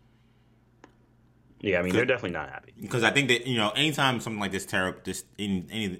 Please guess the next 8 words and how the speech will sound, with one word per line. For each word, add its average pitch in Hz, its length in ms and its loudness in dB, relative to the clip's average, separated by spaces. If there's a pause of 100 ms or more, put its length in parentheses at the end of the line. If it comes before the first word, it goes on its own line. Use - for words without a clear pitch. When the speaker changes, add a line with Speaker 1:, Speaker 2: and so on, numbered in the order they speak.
Speaker 2:
any 101 360 -2
disgusting, 76 500 -6
terrible 71 460 -6
act 64 280 -8
like 64 180 -14
this 69 180 -14
happens, 67 540 -10 (600)
uh, 67 400 -4